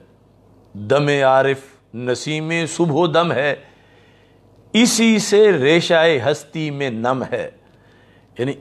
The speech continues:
इनकी वजह से कायनात की नब्ज़ चल रही है। अगर ये तबका ना हो तो क़यामत बरपा हो जाए।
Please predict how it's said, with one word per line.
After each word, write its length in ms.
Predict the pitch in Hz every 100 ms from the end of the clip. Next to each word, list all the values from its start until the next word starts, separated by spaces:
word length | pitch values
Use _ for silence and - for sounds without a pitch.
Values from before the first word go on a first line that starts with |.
| -
इनकी 380 | 233 269 269 247
वजह 300 | 214 220 196
से 200 | - 196
कायनात 520 | 185 165 156 165 170 -
की 80 | 151
नब्ज़ 280 | 147 151
चल 200 | - 143
रही 280 | 127 113 113
है। 160 | 98 80 _ _ _ _ _ _ _
अगर 260 | 139 160 160
ये 160 | 143 143
तबका 380 | 139 131 131 135
ना 220 | 104 131
हो 280 | 143 160 196 190 190
तो 120 | 151 147 143 127 120 - _ _ _ _ _ _ -
क़यामत 340 | 175 202 165
बरपा 340 | 156 143 143 127
हो 180 | 110
जाए। 220 | 92 85